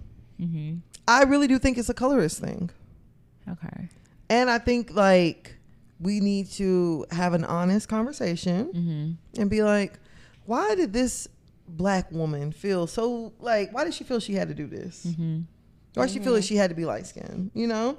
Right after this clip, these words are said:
Speaker 1: Mm-hmm.
Speaker 2: The blonde hair didn't help.
Speaker 1: Mm-hmm.
Speaker 2: It was the whole aesthetic.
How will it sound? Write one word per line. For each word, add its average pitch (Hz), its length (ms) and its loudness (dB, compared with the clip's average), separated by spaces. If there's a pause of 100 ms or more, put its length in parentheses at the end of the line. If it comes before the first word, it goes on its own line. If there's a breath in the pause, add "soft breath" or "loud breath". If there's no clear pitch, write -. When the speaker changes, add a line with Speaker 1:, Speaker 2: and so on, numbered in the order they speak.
(140)
Speaker 1:
Mm-hmm. 165 300 -6
Speaker 2:
The 254 120 10
blonde 269 340 2
hair 254 180 6
didn't 214 220 4
help. 233 340 2
Speaker 1:
Mm-hmm. 160 600 -10 (320)
Speaker 2:
It - 80 2
was 311 140 4
the 277 100 10
whole 302 320 4
aesthetic. 277 720 4